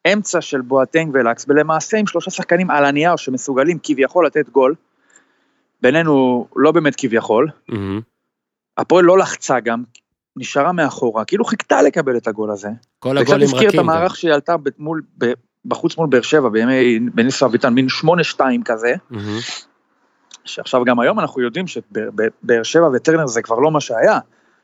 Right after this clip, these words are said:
Speaker 1: אבל אתה אומר, "עוד ניחא, עוד מילא באר שבע". וואלה, נתניה, כן? לא עכשיו איזה... שינית, עלית עם שני בלמים, מול, אה, הפועל חדרה, ניצחת,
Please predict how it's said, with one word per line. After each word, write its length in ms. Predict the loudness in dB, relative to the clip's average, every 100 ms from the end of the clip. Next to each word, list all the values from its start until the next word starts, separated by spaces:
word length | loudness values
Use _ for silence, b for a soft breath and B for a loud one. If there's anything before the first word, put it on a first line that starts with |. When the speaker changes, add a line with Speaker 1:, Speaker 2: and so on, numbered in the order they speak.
| -6
Speaker 1:
אבל 220 | 0 0
אתה 120 | 0
אומר, 200 | -4 -2
"עוד 180 | -2 -2
ניחא, 420 | -4 -2 -2 0 -2
עוד 180 | -2 -4
מילא 340 | 0 2 2
באר 280 | 0 -6 -8
שבע". 400 | 0 2 2 -2 -16 _ _ _ _ _ _ -4
וואלה, 200 | -2 -2
נתניה, 440 | -4 -2 -2 -2 -4
כן? 180 | -4 -2
לא 400 | 0 0 0 -2 -4
עכשיו 260 | -4 -6
איזה... 480 | -4 -4 -4 -4 -8 -12 _ _ b b b b b b b _ -8
שינית, 440 | -2 2 2 2
עלית 300 | 2 2 2
עם 220 | 0 -2 -10
שני 220 | -10 -4
בלמים, 480 | -2 -4 -6 -10 -14 -14 _ _ _ _ _ _ -2
מול, 220 | 2 4
אה, 500 | 4 4 2 0 -2
הפועל 220 | 0 -2
חדרה, 320 | 0 -2 -2
ניצחת, 520 | 0 -2 0 -2 -2